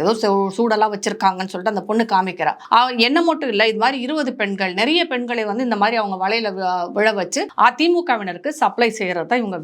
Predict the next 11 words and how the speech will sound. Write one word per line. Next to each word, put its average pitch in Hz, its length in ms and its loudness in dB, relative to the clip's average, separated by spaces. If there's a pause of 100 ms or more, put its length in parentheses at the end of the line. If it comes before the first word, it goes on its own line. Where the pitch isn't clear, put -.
வேலையே 190 480 2 (220)
அப்படின்னு 190 320 -2
சொல்லிட்டு 175 260 0
அவங்க 202 220 0
ஒரு - 120 -6
பெரிய 285 240 4
அலிகேஷன் 202 440 -2
வச்சிருக்கா. 170 360 -2 (460)
நாங்க 277 340 2
போயிட்டு 302 240 2 (600)
கம்ப்ளைண்ட் 277 360 0